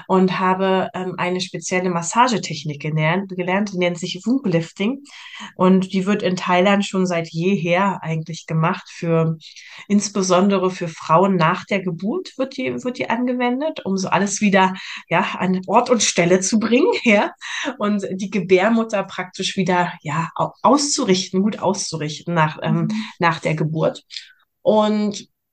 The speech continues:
Speaker 1: in Thailand bekommen die Frauen ja so generell gesprochen früher Kinder als wir hier. Und, ähm,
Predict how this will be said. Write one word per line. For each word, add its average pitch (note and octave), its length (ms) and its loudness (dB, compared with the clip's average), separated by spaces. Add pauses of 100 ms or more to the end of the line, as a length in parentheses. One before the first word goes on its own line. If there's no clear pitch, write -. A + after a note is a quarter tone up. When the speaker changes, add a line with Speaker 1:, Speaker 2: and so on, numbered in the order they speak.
(1040)
Speaker 1:
in F#3+ 120 2
Thailand G3 420 2
bekommen F#3 320 0
die F3 100 -2
Frauen F3+ 300 -2
ja E3+ 240 -2
so - 180 -14
generell E3+ 420 2
gesprochen E3 540 -4
früher G3 460 2
Kinder G3 300 2
als F3+ 320 -2
wir B3 180 4
hier. C4+ 380 6 (400)
Und, G3 360 2 (120)
ähm, F3+ 500 -2